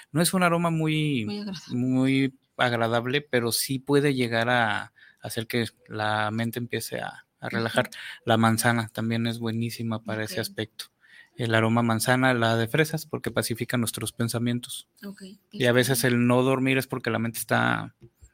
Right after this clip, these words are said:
Speaker 1: sumamente
Speaker 2: Al mil.
Speaker 1: activa, así es.
Speaker 2: Al mil por hora. Y acuérdense que ya platicamos también dentro de la,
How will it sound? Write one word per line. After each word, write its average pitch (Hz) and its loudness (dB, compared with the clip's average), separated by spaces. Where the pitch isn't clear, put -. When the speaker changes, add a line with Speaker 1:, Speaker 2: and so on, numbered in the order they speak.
Speaker 1:
sumamente 123 0
Speaker 2:
Al 113 2
mil. 98 -10
Speaker 1:
activa, 120 2
así 120 -6
es. - -8
Speaker 2:
Al 208 -10
mil 208 -8
por 220 -10
hora. 214 -10
Y 226 -2
acuérdense 214 -6
que 196 -6
ya 185 -6
platicamos 196 -14
también 196 -12
dentro 185 -8
de 185 -6
la, - -12